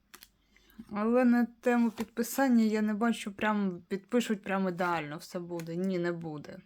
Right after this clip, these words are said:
Це буде дуже мутно. Буде якийсь інший варіант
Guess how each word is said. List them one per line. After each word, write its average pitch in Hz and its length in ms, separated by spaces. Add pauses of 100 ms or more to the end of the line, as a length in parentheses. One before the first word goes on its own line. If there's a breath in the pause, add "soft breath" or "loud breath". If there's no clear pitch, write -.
(1080 loud breath)
Це 185 100
буде 196 260
дуже 202 320
мутно. 185 640 (1900)
Буде 214 760
якийсь 226 680
інший 202 440
варіант 175 640